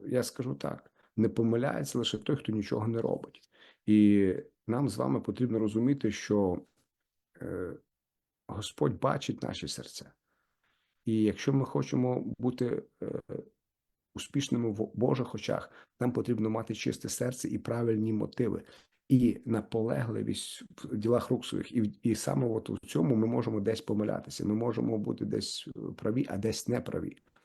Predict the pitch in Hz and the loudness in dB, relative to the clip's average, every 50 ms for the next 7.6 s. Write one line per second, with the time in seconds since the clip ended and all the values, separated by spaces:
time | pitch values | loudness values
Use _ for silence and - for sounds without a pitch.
0 | _ _ _ _ _ - 101 101 107 104 - - 147 135 - - - 98 - 98 | _ _ _ _ _ 0 2 2 2 2 2 0 -2 -2 0 0 0 0 0 0
1 | 98 117 123 120 123 123 104 104 104 104 - 107 - - - - - - - - | 0 -2 -2 -2 -2 -2 -4 -4 -6 -6 -6 -6 -6 -6 -6 -6 -6 -6 -8 -10
2 | - - - - 107 107 117 123 131 - 110 104 113 123 120 110 113 110 110 98 | -12 -12 -8 -2 -2 0 0 0 0 -2 -4 -4 -2 -2 -2 0 0 -2 -2 0
3 | 104 107 113 131 139 135 - - - - - - - - - - - _ - - | 0 0 0 0 0 -2 -4 -6 -6 -8 -10 -20 -20 -20 -20 -20 -20 _ -14 -6
4 | - 113 107 101 95 - - - - _ - 131 - - - - 135 - 113 - | 0 2 2 4 2 0 -2 -6 -12 _ -12 -8 -6 -4 0 2 2 2 2 -2
5 | - - - _ _ _ _ _ _ _ - - 110 - - - - - - - | -4 -6 -12 _ _ _ _ _ _ _ -14 -10 -8 -8 -6 -6 -6 -6 -8 -8
6 | - - - - _ _ _ _ _ _ _ - - - - 135 113 110 - - | -10 -12 -14 -16 _ _ _ _ _ _ _ -14 -8 -2 -2 0 0 -2 -2 0
7 | 117 104 104 - 135 135 110 - - 110 98 | -2 0 2 2 0 0 0 0 0 0 0